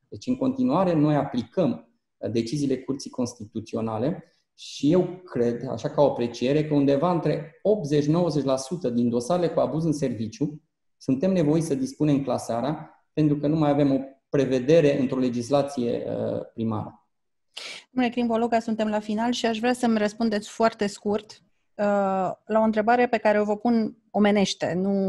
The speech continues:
Speaker 2: nu procurorului șef de A N A, ci unui procuror român, unui magistrat român.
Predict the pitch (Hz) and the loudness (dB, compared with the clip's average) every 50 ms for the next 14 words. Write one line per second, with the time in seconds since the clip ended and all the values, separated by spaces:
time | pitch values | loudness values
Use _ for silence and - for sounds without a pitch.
0 | 185 180 180 175 170 165 165 175 - _ _ - 233 240 294 285 294 - - - | 0 0 -2 -2 -2 -4 -6 -8 -10 _ _ 4 8 8 8 8 6 4 6 6
1 | 247 226 226 208 208 202 202 196 - 214 202 185 180 190 180 180 190 185 180 175 | 4 6 6 4 4 2 2 2 2 0 0 0 2 2 2 2 2 2 2 2
2 | 196 254 262 262 - 285 262 262 254 254 254 247 240 247 - - 247 240 - 240 | 2 2 2 0 0 2 4 4 4 4 4 2 0 -2 -2 0 0 2 4 4
3 | 233 247 254 254 - - - - 220 214 190 160 180 208 220 220 220 220 214 208 | 4 4 4 4 0 -2 2 4 4 4 4 4 2 2 4 4 4 4 4 2
4 | 202 214 208 - 214 214 208 214 196 185 185 180 175 170 - | 0 -2 -2 0 2 2 2 2 0 0 0 0 -2 -4 -8